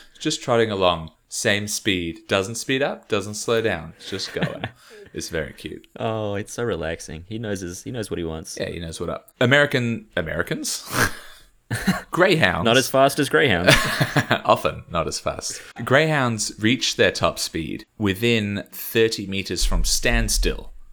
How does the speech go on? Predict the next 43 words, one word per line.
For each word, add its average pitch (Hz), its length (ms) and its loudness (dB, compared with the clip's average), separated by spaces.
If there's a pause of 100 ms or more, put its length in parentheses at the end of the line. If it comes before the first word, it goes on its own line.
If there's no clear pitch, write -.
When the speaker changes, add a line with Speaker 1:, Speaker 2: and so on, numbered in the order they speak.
(180)
Speaker 1:
So - 200 0
from 82 400 0
not 98 220 2
moving 110 320 4
at 92 120 2
all, 113 140 6
Speaker 2:
Whoa. 123 480 2
Speaker 1:
thirty 127 360 2
meters, 107 580 -2
which 107 200 2
according 175 360 0
to - 80 -10
them 123 220 0
is 92 260 -2
six - 560 -2
strides. 98 920 0 (260)
Speaker 2:
Damn. 90 540 -10 (200)
Speaker 1:
That 117 200 2
is 107 180 2
some 92 180 -2
powerful 104 800 -2
Legos. 90 920 -4 (100)
Speaker 2:
Do - 100 -8
you 196 60 0
have 113 100 -2
a - 20 -4
nought 110 200 -2
to 104 80 -4
sixty 110 300 -4
time 147 260 -6
for - 120 -2
a 92 60 2
greyhound? 120 480 -2 (420)
Speaker 1:
No. 76 440 -8 (880)
Speaker 2:
No. 87 320 -12 (180)
I'd 104 60 -8
like 95 140 -6
to - 80 -8
know 85 80 -4
how 71 60 -8
fast - 280 -8
they - 80 -10
accelerate. - 520 -10